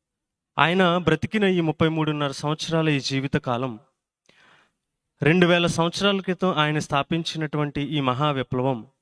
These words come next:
మతానికి సంబంధించిందని ప్రపంచం, అన్ని మతాలలో క్రైస్తవ్యం కూడా ఒక మతం అన్నట్టుగా, దీనికి మతం అనే ముద్రను వేసింది.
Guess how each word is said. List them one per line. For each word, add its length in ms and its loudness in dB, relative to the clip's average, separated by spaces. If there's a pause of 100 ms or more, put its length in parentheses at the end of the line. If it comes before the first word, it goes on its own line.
(1800)
మతానికి 440 4
సంబంధించిందని 1200 0 (280)
ప్రపంచం, 640 2 (1000)
అన్ని 200 4
మతాలలో 680 2
క్రైస్తవ్యం 680 -2
కూడా 240 0
ఒక 200 -2
మతం 300 -2
అన్నట్టుగా, 640 -6 (720)
దీనికి 400 4
మతం 320 2
అనే 160 2
ముద్రను 380 -2
వేసింది. 640 -4